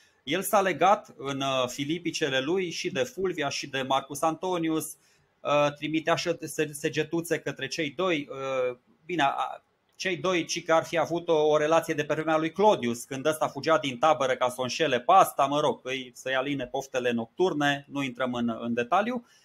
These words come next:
dar, uh, ce, uh, când devine, și aici din nou m-aș concentra, m-aș reconcentra pe Fulvia,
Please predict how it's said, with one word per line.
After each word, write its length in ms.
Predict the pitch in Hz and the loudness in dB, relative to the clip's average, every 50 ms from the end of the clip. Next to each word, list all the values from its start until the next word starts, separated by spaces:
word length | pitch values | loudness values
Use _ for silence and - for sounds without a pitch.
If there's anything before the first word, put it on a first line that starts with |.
| _ _ _ _ | _ _ _ _
dar, 320 | _ 120 117 143 147 147 147 | _ -2 2 4 4 4 4
uh, 400 | 147 147 147 147 147 143 143 139 - _ _ _ _ _ _ _ _ - | 2 2 2 2 2 2 0 -2 -6 _ _ _ _ _ _ _ _ -8
ce, 920 | - - - 160 160 165 160 156 151 151 147 143 139 131 131 131 117 - - | -6 -2 2 4 6 6 6 6 6 4 4 2 2 2 2 2 0 -4 -10
uh, 320 | 69 - - - 120 - _ _ _ _ _ _ _ | -14 -14 -14 -14 -14 -16 _ _ _ _ _ _ _
când 300 | - - 226 247 240 240 | -2 2 2 4 4 2
devine, 540 | 147 143 180 165 - 160 214 233 175 127 113 | 2 0 -2 -2 0 0 0 2 2 2 0
și 180 | - - - 143 | 0 -4 -4 -2
aici 300 | 135 147 185 175 - 165 139 120 113 110 110 120 | 0 0 -2 -2 2 2 4 4 4 2 -2 -8
din 120 | 120 123 135 | -12 -6 -2
nou 120 | 156 160 | -2 0
m-aș 180 | 156 151 139 - | 0 0 -2 -2
concentra, 540 | - 143 123 - 143 131 120 147 156 160 | -4 -6 -6 -4 -6 -6 0 2 2 2
m-aș 240 | 143 120 123 123 - | 4 2 0 -2 0
reconcentra 560 | 156 170 165 170 156 147 - 151 - 160 165 | -2 -2 0 0 -2 -2 -2 -4 0 0 -2
pe 100 | 160 139 | 0 -2
Fulvia, 640 | 123 - - 165 170 160 135 120 117 110 98 95 _ | -6 -6 -4 -4 -4 -4 -2 0 0 0 0 -2 _